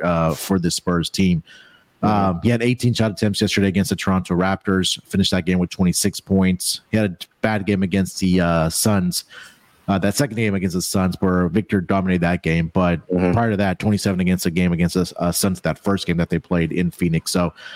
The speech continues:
Speaker 1: um, expect the shot volume to be there. Um, maybe if you wanna get creative here, rebounds and assists may not be wor-, bad, a bad look for Keldon Johnson.
Speaker 2: Yeah.
Speaker 1: He's also recorded, uh, two plus steals in three straight games as well.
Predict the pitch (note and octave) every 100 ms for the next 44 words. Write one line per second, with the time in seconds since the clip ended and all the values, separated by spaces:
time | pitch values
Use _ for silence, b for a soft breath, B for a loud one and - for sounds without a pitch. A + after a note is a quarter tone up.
0 | B - F#2+ F#2 E2 D#2+ - - - C#3
1 | A#2 - A#2+ A2+ A#2 G#2+ G2+ A2+ A2 G#2+
2 | F#2+ b b - F#2+ F#2+ F#2 F2 E2 D#2
3 | _ - - C3+ G3 G#3 A#2+ C#3+ D3+ D#3+
4 | D3 D3 - A2+ C3+ B2+ C3+ C3 A#2+ G2
5 | A#2+ B2 A#2+ F#2+ E2+ - A#2 - A2+ A2
6 | A2 G#2+ G#2+ D#2+ G2 G#2 - G2 G2+ G#2
7 | F2 G2 G#2 - G#2+ G2+ - - G#2 G#2
8 | G#2+ G#2+ A2 A2+ A2 - B A2+ F#2+ G#2
9 | G#2+ B2 C3+ A#2 - A2 G2+ F#2+ F#2 -
10 | A#2 - F#2+ - - G#2 F2 E2+ F2 -
11 | F#2+ F2+ F2 D#2+ F2 E2+ D#2+ D2+ - E2
12 | D#2 C#2+